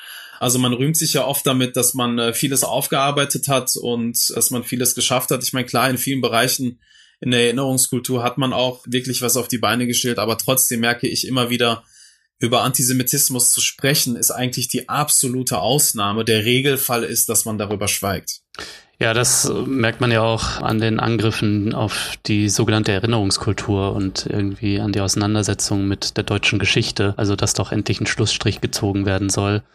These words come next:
Speaker 2: Das habe ich in der Schule erlebt, aber das erlebt man auch gesamtgesellschaftlich, ne, aus verschiedenen Ecken.
Speaker 1: Ja.
Speaker 2: Aber du beschäftigst dich ja viel mit Erinnerung, Erinnerungsarbeit. Und Erinnerungsarbeit in der Einwanderungsgesellschaft steht vielleicht auch vor Herausforderungen, ne? Also in meiner Familie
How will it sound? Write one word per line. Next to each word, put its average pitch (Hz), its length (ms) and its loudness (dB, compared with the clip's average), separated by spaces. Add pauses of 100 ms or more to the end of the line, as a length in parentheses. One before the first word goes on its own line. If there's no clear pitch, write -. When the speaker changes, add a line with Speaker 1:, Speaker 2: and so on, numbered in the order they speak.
(200)
Speaker 2:
Das - 300 2
habe 127 160 2
ich 110 60 4
in 110 80 4
der 110 80 4
Schule 180 280 4
erlebt, 143 640 2
aber - 160 2
das 113 140 2
erlebt 117 300 2
man 110 80 4
auch 110 140 0
gesamtgesellschaftlich, 101 1080 0
ne, 107 160 2
aus 107 320 -2
verschiedenen 104 520 0
Ecken. 123 420 -2
Speaker 1:
Ja. 117 160 0 (220)
Speaker 2:
Aber 120 100 -2
du 123 80 2
beschäftigst 165 480 2
dich 151 140 2
ja 143 100 2
viel 143 300 2
mit 135 480 0
Erinnerung, 127 680 2
Erinnerungsarbeit. 123 1500 2
Und 117 320 2
Erinnerungsarbeit 131 800 2
in 123 80 2
der 120 120 2
Einwanderungsgesellschaft 127 1120 0
steht 127 200 0
vielleicht 123 380 0
auch 117 220 -2
vor 117 360 0
Herausforderungen, 101 920 2
ne? 120 140 2
Also 113 180 2
in 110 100 4
meiner 123 240 2
Familie 131 640 2